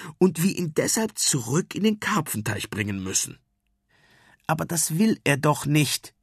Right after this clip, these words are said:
entgegnet Adele, auch wenn sie findet, dass ihr Bruder recht hat.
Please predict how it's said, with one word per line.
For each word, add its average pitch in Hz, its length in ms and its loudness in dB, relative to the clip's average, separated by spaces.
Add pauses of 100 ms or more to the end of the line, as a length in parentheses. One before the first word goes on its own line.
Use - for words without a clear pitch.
entgegnet - 560 -6
Adele, 92 500 -2
auch - 160 -10
wenn 87 140 -4
sie 87 140 -8
findet, 110 400 -2 (480)
dass - 260 -4
ihr 104 120 -4
Bruder 92 440 -6
recht 123 260 -6
hat. - 220 -14